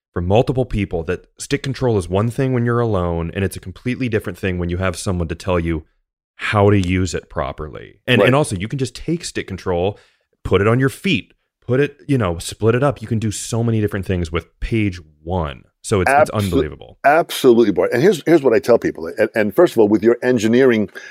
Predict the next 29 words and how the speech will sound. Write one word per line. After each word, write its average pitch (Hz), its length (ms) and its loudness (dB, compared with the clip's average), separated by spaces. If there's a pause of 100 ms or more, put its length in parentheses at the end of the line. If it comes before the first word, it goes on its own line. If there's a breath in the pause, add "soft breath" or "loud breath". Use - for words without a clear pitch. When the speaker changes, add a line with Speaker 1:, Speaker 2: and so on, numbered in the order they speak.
(180 loud breath)
Speaker 2:
and 104 100 -2
your 98 120 2
drumming 110 360 2
background, 90 480 0
you 107 200 -2
need, 120 300 6
and 104 120 2
I'll 120 100 4
give 110 160 0
you 110 60 2
his 101 160 0
information, 98 420 -4
you 98 100 -2
need 117 260 4
to 131 80 2
contact 104 520 0
David 98 280 2
Frangione 127 680 0 (960 loud breath)
and 107 280 0 (140)
interview 131 500 2
him, 104 420 2
because 98 400 2
not 127 260 0
only 120 200 2
is 92 120 -6
he 107 120 2
a 92 80 -2
fantastic 95 560 -4
drummer, 113 340 -2